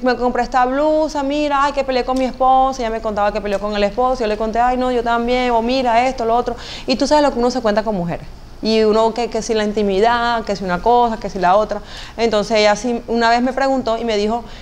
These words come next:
que si yo tenía alguna fantasía. Entonces, sin embargo, ella, yo le pregunté y me dijo que su fantasía era estar con, o sea, que estar con, digamos, con el, <laughs> el, el esposo de ella o el novio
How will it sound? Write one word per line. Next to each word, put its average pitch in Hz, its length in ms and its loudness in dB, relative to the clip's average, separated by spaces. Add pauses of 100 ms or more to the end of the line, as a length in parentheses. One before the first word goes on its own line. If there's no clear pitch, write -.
(140)
que 214 240 2
si 214 160 -4
yo 196 140 0
tenía 202 160 0
alguna 190 320 0
fantasía. 208 560 -2 (420)
Entonces, 214 500 2
sin 226 200 0
embargo, 208 360 4
ella, 247 260 4 (100)
yo 220 100 4
le 220 120 4
pregunté 240 400 2
y 233 40 -2
me 233 120 0
dijo 220 240 0
que 233 100 -2
su 240 140 -4
fantasía 240 580 0
era 202 400 0
estar 180 480 -4
con, 190 320 -2
o 156 60 -8
sea, 190 180 -2
que 175 140 -4
estar 180 340 -2
con, 175 720 -4
digamos, 180 480 -2
con 190 240 -2
el, 180 160 2 (120)
<laughs> - 100 -12
el, 202 200 0
el 190 180 0
esposo 196 460 0
de 220 120 0
ella 247 160 2
o 196 80 0
el 190 120 -2
novio 208 400 2